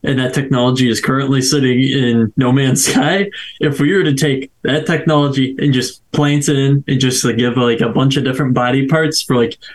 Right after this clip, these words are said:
what you'd consider, like, Daedric, you could just have a literal amalgamation of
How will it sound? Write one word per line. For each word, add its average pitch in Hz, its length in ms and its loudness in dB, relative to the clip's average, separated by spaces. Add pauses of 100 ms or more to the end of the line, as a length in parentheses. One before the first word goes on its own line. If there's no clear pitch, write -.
(140)
what 147 160 0
you'd 127 220 2
consider, 131 300 0
like, 110 120 0
Daedric, 127 680 -2 (280)
you 147 180 2
could 156 160 0
just 139 200 2
have 127 220 2
a 123 80 2
literal 139 480 2
amalgamation 127 960 0
of - 120 -4